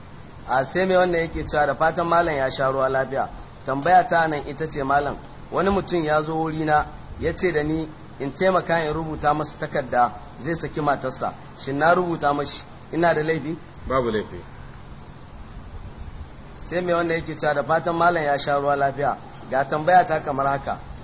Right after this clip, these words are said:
Speaker 1: Ni ne nake tare da yayana sama da shekara takwas a kasuwa, to ni ina son idan na ji an ce a taimaka ma addini, na ga na sa wani abu a cikin wannan taimako.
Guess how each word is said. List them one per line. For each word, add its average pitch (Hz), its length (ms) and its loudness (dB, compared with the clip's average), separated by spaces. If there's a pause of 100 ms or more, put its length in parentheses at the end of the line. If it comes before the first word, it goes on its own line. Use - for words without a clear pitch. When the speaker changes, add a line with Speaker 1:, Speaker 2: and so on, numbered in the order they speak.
(340)
Speaker 1:
Ni 175 160 4
ne 190 160 4
nake 170 400 0 (100)
tare 147 280 6
da 160 100 2
yayana 139 580 4 (360)
sama 175 280 0
da 156 80 -2
shekara 147 440 2
takwas 143 440 -2 (340)
a 120 100 0
kasuwa, 147 540 4 (260)
to 143 120 -4
ni 160 120 0
ina 180 320 4
son 151 280 -2 (320)
idan 156 260 0
na 175 120 4
ji 175 100 -2
an 175 220 0
ce 175 120 -2
a 131 120 0
taimaka 156 480 0
ma 147 100 0
addini, 123 460 -4 (420)
na 131 180 0
ga 165 300 2 (240)
na 151 180 4
sa 165 220 4
wani 156 160 4
abu 143 240 4
a 123 80 0
cikin - 260 -6
wannan 139 320 0
taimako. 117 460 -4